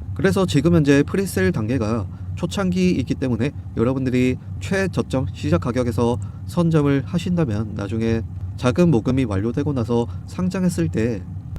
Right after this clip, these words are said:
남들보다 십 분의 일 또는 백 분의 일 가격에 선점하는 거기 때문에 자, 하루빨리 선점하셔야 여러분들이 보다 더 큰 수익을 드실 가능성이 높다라고 생각되고요.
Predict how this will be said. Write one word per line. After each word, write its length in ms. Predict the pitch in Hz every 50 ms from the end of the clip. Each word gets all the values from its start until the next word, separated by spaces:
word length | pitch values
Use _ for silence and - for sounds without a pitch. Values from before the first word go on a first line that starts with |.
| - - - - -
남들보다 600 | - 117 147 160 190 185 165 165 151 151 156 156 156 - -
십 240 | - - - 185 -
분의 260 | - 247 196 175 127
일 120 | 113 135 - - -
또는 320 | - 120 120 120 123 117
백 180 | 110 110 95 -
분의 240 | - 139 135 131 127
일 80 | 131 104
가격에 440 | 95 110 98 135 110 117 113 113 117 - - - -
선점하는 520 | - - 165 160 156 156 143 139 135 143 131
거기 360 | - 107 - 117 117 117 113 -
때문에 300 | - 120 117 92 117 143 - - - - - - - -
자, 100 | - 131
하루빨리 560 | 123 156 180 185 190 208 202 196 180 175 175 170
선점하셔야 600 | - 196 180 180 165 165 156 160 170 160 156 147
여러분들이 580 | 120 104 110 104 113 113 113 113 117 117 113 104 - - - - - - - - - -
보다 280 | - 139 139 147 147 139
더 160 | - 110 98 95
큰 180 | 156 156 156
수익을 420 | 156 165 165 143 139 147 143 143 139
드실 300 | 123 110 - 131 123 110
가능성이 580 | 98 110 101 104 104 120 113 110 113 117 117
높다라고 540 | 98 98 92 - 110 104 107 98 110 110 110
생각되고요. 580 | - - 127 123 117 95 127 101 98 113 147